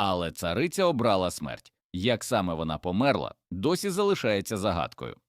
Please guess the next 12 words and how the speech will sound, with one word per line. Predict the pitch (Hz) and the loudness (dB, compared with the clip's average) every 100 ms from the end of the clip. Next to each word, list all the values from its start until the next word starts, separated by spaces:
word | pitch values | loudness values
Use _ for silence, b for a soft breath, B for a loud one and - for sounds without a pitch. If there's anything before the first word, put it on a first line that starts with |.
| _ | _
За | 92 123 | -2 0
найвідомішою | 139 143 131 120 131 123 - 113 107 | 2 2 0 2 2 2 0 0 2
версією, | 135 180 - 82 65 - _ | 2 0 -2 -4 -4 -10 _
її | 98 120 135 117 170 | -4 0 0 0 -4
вкусила | - 180 110 110 107 104 | -2 -4 -2 0 2 2
отруйна | 98 87 87 90 | 0 -2 -2 -2
змія. | 92 110 113 64 - _ _ | -2 0 0 -2 -10 _ _
За | 98 117 | -2 0
іншою, | 110 - 196 180 - 67 50 _ | 0 0 -2 -2 -2 -4 -8 _
вона | 95 135 170 180 | -2 0 2 2
випила | 180 175 135 107 | 2 2 2 2
отруту, | 95 156 202 202 180 | 2 2 0 2 -2